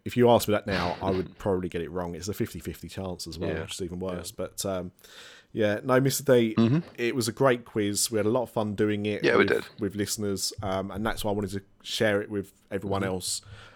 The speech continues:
Speaker 1: um, because you put a lot of work into it, and it was very fun, and let's spread the fun, right?
Speaker 2: Yeah,
Speaker 1: That's,
Speaker 2: yeah,
Speaker 1: that's what it's all
Speaker 2: definitely.
Speaker 1: about.
Speaker 2: Yeah.
Speaker 1: Um, so when we, uh, we, we'll announce, uh, our,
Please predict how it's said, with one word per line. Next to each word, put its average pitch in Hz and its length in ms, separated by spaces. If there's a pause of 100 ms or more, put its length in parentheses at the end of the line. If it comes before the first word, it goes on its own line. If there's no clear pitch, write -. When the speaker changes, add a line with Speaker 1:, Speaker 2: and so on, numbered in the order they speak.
(160)
Speaker 1:
um, 95 520
because 95 680
you 101 120
put - 240
a - 20
lot 107 180
of 98 120
work 123 320
into 123 280
it, 113 120
and 90 100
it 73 80
was 87 120
very 104 260
fun, 110 560
and 98 440
let's 107 240
spread - 300
the - 60
fun, 95 320
right? 110 260
Speaker 2:
Yeah, 147 140
Speaker 1:
That's, - 280
Speaker 2:
yeah, 120 140
Speaker 1:
that's 98 100
what 104 160
it's 117 80
all 123 100
Speaker 2:
definitely. 120 60
Speaker 1:
about. 107 340 (300)
Speaker 2:
Yeah. 117 440
Speaker 1:
Um, 110 240 (200)
so 131 220
when 160 180
we, 156 360 (300)
uh, 120 420
we, 131 100
we'll 139 300
announce, 139 460 (120)
uh, 117 340 (160)
our, 110 220